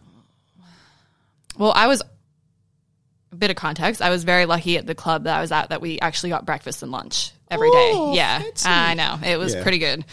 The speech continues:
Speaker 2: Yeah.
Speaker 1: So I didn't have to worry too much about that. Dinner, I don't know.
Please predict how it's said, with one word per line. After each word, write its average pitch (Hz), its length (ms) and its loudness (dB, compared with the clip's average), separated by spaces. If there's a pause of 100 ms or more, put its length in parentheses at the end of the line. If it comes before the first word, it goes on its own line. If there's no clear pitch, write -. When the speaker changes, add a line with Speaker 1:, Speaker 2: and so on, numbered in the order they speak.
(200)
Speaker 2:
Yeah. 156 120 -16
Speaker 1:
So - 160 -4
I 190 100 4
didn't 240 160 2
have 233 180 2
to 226 80 -4
worry 208 200 4
too 196 100 -4
much 180 120 -2
about 175 160 -2
that. 170 360 2 (240)
Dinner, 269 640 4 (1040)
I - 100 -12 (100)
don't 403 120 0
know. 302 440 4